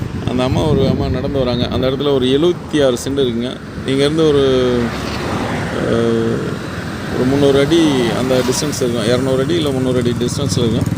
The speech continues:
இதான் ரோடு. இந்த ரோட்லேருந்து, அஹ், பின்னால ஒரு எழுபத்தாறு சென்ட் தர வாடகைக்கு இருக்கு.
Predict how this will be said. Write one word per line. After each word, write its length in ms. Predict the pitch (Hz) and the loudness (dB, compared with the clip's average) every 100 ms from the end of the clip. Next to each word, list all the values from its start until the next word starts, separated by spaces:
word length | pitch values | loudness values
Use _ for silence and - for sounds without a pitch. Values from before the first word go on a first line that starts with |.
| - - - - - | -2 -2 -2 -2 0
இதான் 240 | 110 139 | 0 2
ரோடு. 360 | 131 139 135 151 - - - - - - - - - - | 2 2 2 0 -2 -4 -4 -2 -2 -2 -2 -2 -4 -2
இந்த 120 | - | 0
ரோட்லேருந்து, 680 | 123 139 135 147 147 180 196 - - - - - 135 | 2 2 0 -2 0 0 0 -4 -8 -8 -8 -6 -4
அஹ், 240 | 131 131 120 | 0 0 0
பின்னால 300 | 147 147 156 | 0 2 2
ஒரு 140 | 139 | 2
எழுபத்தாறு 400 | 143 165 160 156 | 2 2 2 0
சென்ட் 300 | 135 160 160 | 0 -4 -2
தர 180 | 131 147 | 0 2
வாடகைக்கு 380 | 156 139 143 127 | 2 2 0 -2
இருக்கு. 220 | 113 123 | -2 -4